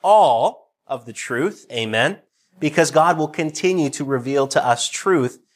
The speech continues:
throughout all of eternity, amen. So we're not saying that we know everything,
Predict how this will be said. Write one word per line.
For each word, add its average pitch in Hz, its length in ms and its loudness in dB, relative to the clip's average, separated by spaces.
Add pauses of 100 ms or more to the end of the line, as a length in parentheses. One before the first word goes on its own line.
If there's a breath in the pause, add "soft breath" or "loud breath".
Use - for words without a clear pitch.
(180)
throughout 170 440 2
all 185 240 -6
of 151 100 -10
eternity, 131 680 -12 (100)
amen. 104 460 -6 (640)
So 208 180 4
we're 254 140 4
not 220 180 0
saying 175 380 -2
that 165 160 0
we 156 180 -2
know 151 340 2
everything, 151 920 0